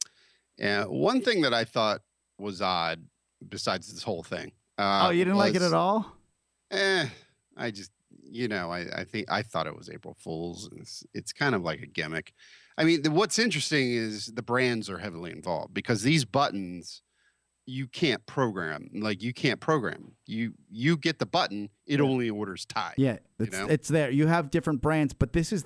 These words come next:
Speaker 2: this is the piecemeal, Todd, to, um, your new Whirlpool washer coming built, w-, built in with Amazon Dash. Instead of Amazon Prime built into your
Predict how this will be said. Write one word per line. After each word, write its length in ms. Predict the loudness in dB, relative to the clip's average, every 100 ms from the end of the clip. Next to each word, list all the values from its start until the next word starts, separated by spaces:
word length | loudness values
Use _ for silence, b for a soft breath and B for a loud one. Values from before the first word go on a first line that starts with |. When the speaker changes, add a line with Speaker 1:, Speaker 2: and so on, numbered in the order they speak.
| 0
Speaker 2:
this 200 | 2 2
is 120 | 0
the 80 | 0
piecemeal, 720 | 0 0 0 2 2 4 2
Todd, 380 | 0 0 0 -2
to, 440 | 0 2 2 0 -4 b b b _ -2
um, 420 | 2 2 2 0 0
your 180 | 4
new 420 | 6 6 6 4 4
Whirlpool 500 | 2 2 2 2 4
washer 360 | 2 2 -2
coming 600 | -2 2 4 4 2 -2 -6 _ _ -6 4
built, 340 | 4 4 -2 -14 _
w-, 220 | -4 0
built 280 | 4 4 6
in 100 | 4
with 140 | 4 4
Amazon 420 | 4 4 4 4
Dash. 480 | 4 2 0 -8 -4
Instead 260 | 0 2 4
of 40 |
Amazon 400 | 4 4 4 2
Prime 380 | 2 4 4 4
built 200 | 2 2
into 220 | 0 2
your 340 | 2 2 2